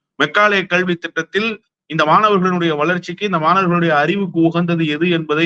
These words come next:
ஆய்வு செய்து கல்வி திட்டமாக நாம் வைத்திருக்கிறோம் என்பது யதார்த்தமான உண்மை என்பது எல்லோருக்குமே தெரியும். இங்க ஒரே ஒரு செய்தி தான் சார், நீங்க ஒரு கருத்தை தெரிவிக்கிற போது அந்த கருத்து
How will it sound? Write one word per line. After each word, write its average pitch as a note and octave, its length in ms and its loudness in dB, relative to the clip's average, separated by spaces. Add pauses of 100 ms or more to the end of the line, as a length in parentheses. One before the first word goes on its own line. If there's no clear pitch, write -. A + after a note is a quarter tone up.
ஆய்வு D#3+ 340 2
செய்து D3+ 340 -6 (160)
கல்வி E3 280 -2
திட்டமாக D3+ 520 -2
நாம் C3 200 2
வைத்திருக்கிறோம் C#3 640 -2
என்பது C3 360 -4
யதார்த்தமான C#3+ 680 0
உண்மை D3 300 -4
என்பது C3 300 -4
எல்லோருக்குமே C3 600 -2
தெரியும். A2 360 -4
இங்க C#3+ 200 0
ஒரே E3 260 4
ஒரு F3+ 200 2
செய்தி C#3+ 340 -4
தான் C3 200 0
சார், F2+ 220 -4 (640)
நீங்க F3+ 240 2 (320)
ஒரு E3 220 2
கருத்தை A3+ 440 0
தெரிவிக்கிற F3 520 -2
போது F#3+ 220 0
அந்த E3+ 220 2
கருத்து G3+ 400 2